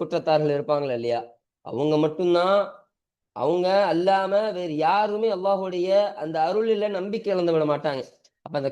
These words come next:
காஃபிர்கள் அல்லாஹ்வுடைய அருளில் நம்பிக்கை இழந்தவர்களாக ஆகிவிடுவாங்க. அல்லாஹ் நம்மளை காப்பாத்த மாட்டான். நம்ம அல்லாஹு தஆலா அவன் தண்டிக்கக்கூடியவனா தான் இருக்கிறான். நம்ம செஞ்ச பாவத்துக்கு அல்லாஹ் தண்டிக்கக்கூடியவனா தான் இருப்பான்.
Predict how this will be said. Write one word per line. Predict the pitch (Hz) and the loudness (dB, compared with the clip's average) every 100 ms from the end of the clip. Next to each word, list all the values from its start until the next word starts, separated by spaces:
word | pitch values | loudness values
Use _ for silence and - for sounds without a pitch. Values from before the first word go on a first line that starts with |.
| 160 | 4
காஃபிர்கள் | 196 220 214 208 196 | 4 4 2 4 4
அல்லாஹ்வுடைய | 185 196 190 190 180 | 2 2 0 0 0
அருளில் | 190 208 214 202 | 0 0 0 -2
நம்பிக்கை | 185 220 - 202 | -4 -6 -2 0
இழந்தவர்களாக | 170 165 160 151 143 147 | 0 0 -2 0 0 0
ஆகிவிடுவாங்க. | 135 135 120 113 107 - _ _ _ - | 0 0 -2 -6 -8 -16 _ _ _ -12
அல்லாஹ் | 104 147 | -4 -2
நம்மளை | 165 170 156 | 0 0 2
காப்பாத்த | 165 170 170 175 170 | 2 4 0 0 -2
மாட்டான். | 165 160 156 - _ _ _ _ _ _ - | -2 -4 -6 -12 _ _ _ _ _ _ -16
நம்ம | 117 127 156 175 190 - - | -8 -6 -2 -2 -2 -4 -10
அல்லாஹு | 113 147 165 165 | -4 0 0 2
தஆலா | 165 165 165 175 170 | 2 4 2 2 2
அவன் | 170 147 | 0 -4
தண்டிக்கக்கூடியவனா | 170 180 180 170 170 165 165 165 | -4 -4 -2 -2 0 0 0 0
தான் | 160 | 0
இருக்கிறான். | 156 147 143 - _ _ _ _ _ - | -2 -4 -6 -10 _ _ _ _ _ -4
நம்ம | 127 156 165 | 2 4 4
செஞ்ச | 175 175 175 | 2 2 6
பாவத்துக்கு | 170 170 170 170 175 | 6 6 4 2 4
அல்லாஹ் | 170 175 156 | 4 4 2
தண்டிக்கக்கூடியவனா | 160 175 175 170 165 165 | 2 0 0 0 0 0
தான் | 156 151 | 0 -2
இருப்பான். | 131 135 | -2 -6